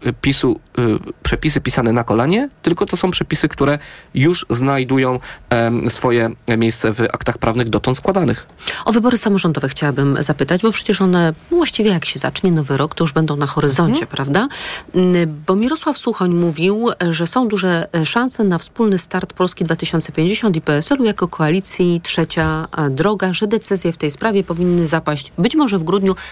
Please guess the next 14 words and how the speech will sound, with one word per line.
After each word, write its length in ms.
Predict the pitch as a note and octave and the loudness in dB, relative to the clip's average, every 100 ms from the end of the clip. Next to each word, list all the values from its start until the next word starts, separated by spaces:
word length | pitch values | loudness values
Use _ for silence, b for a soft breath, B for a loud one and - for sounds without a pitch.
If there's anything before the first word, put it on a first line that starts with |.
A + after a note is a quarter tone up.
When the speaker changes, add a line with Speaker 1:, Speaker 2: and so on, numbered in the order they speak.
| B | B
Speaker 2:
być 120 | - | 0
może 200 | G3 F3 | 2 2
dopiero 320 | E3 C#3 C#3+ | -2 -4 -4
w 60 | C3+ | -4
styczniu. 420 | - C3+ - - - | -6 -6 -6 -6 0
Speaker 1:
No 60 | |
myślę, 180 | D#3+ A#3+ | 2 2
Speaker 2:
Potwierdza 160 | A#3+ A#3+ | 2 0
Speaker 1:
że, 60 | |
Speaker 2:
pan? 220 | B2+ D#4 D4+ - | 0 -2 -2 -2
Speaker 1:
myślę, 320 | A#2 - A2+ | -2 0 -2
że 120 | A#2 | -2
takie 340 | A#2+ - A2+ | -4 -2 0
decyzje, 640 | A2+ A2+ B2 A#2+ A2+ A2 | 0 -2 -2 0 2 0